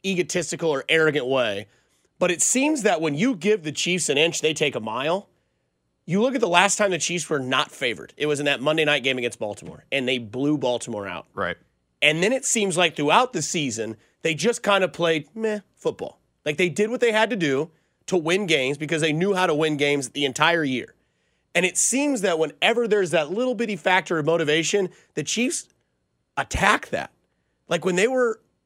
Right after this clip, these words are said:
Speaker 1: not the favorite against Baltimore and Mahomes was not better than Lamar when it came to the top one hundred N F L Network, and then you got the count, you got the shrug,
Speaker 2: Right.
Speaker 1: you got all this stuff, and now Kareem Hunt just gives them a little bit of juice.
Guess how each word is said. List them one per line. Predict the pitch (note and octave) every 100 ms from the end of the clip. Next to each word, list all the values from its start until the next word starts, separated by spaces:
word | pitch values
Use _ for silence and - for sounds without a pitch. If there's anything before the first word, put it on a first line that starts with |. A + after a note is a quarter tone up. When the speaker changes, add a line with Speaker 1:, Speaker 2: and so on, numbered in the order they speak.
| _ _ _
Speaker 1:
not | D3 F3 G#3+ G#3
the |
favorite | F#3+ G#3 G3 F#3+
against | F3 F3 -
Baltimore | D3 B2+ C3 B2+ A#2+
and | - C#3
Mahomes | C3+ D#3 F#3+ F#3 - _ _ _ _
was | D3+ D#3
not | A#2+ D3+ F3+ - _ _ _
better | F3+ F#3+
than | F3 F3+
Lamar | E3 D3+ D#3 F#3
when | F3+
it | E3+
came | F#3+ F3+
to |
the | E3
top | - F3 E3+
one | E3
hundred | F3 F3+
N | E3
F | F3 E3
L | D3+
Network, | D3+ E3 G#3 G3
and | D#3 D#3+
then | F3
you | F3
got | F3 D#3
the |
count, | C#3+ - F3 A3 A3 _ _
you | -
got | D3+ D3+
the |
shrug, | B2 - - F3 G3 A3 A3 -
Speaker 2:
Right. | A2 G2
Speaker 1:
you | E3
got | E3
all | E3 A#3+
this | G#3+ G#3+
stuff, | - - F#3 D3 - _ _
and | F3+ F3+
now | F#3+ A#3+
Kareem | A#3+ A#3 A3+
Hunt | F#3+ G3+ E3+
just | F3 -
gives | E3+ C#3+
them | D#3 D3
a | A#2+
little | A#2 C3 F#3 A#3 A#3+
bit | G#3 A3
of | F3+
juice. | E3+ B2+ F#2 -